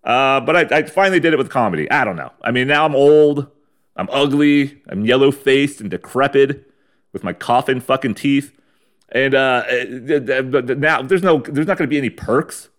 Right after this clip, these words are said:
to doing comedy. It's like, "Oh, you're doing it for the chicks?" No, there's no chicks that's gonna want that. I'm married too. The person I'm married doesn't even like me. And all of a sudden I'm gonna, no, that's not gonna happen.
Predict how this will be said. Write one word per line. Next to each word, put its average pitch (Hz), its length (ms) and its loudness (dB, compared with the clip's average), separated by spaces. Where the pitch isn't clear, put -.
to 131 100 0
doing 139 240 2
comedy. 147 580 0
It's 127 140 -4
like, 123 120 2
"Oh, 165 100 4
you're 120 120 4
doing 135 160 2
it 135 60 -2
for 131 80 -4
the 110 80 -2
chicks?" - 320 -2
No, 262 560 0
there's - 160 0
no 247 120 2
chicks - 360 -6
that's 139 180 0
gonna 151 160 0
want 135 260 0
that. - 100 0
I'm 233 100 0
married 262 340 0
too. 262 320 2
The 147 300 -4
person 277 260 2
I'm 233 140 2
married 277 320 2
doesn't 156 180 2
even 147 140 2
like 123 200 2
me. 92 180 -4
And 147 100 -2
all 175 120 4
of 185 60 -2
a - 20 -16
sudden 185 180 2
I'm 180 60 -2
gonna, 160 160 0
no, 92 400 0
that's 131 160 -6
not 143 140 0
gonna 120 120 2
happen. 156 460 -2